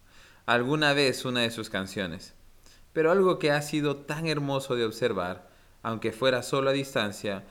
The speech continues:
fue el impacto de la vida de este hombre durante la última temporada de su vida.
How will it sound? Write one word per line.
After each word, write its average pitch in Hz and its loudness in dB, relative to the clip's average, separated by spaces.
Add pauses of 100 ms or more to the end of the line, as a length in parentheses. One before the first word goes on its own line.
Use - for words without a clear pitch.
(300)
fue 151 0
el 160 0
impacto 135 -2
de 117 0
la 107 0
vida 123 0
de 113 -2
este 123 -4
hombre 98 -2
durante 98 -4
la 92 -2
última 135 -6
temporada 98 -4
de 95 -4
su - -8
vida. 85 -8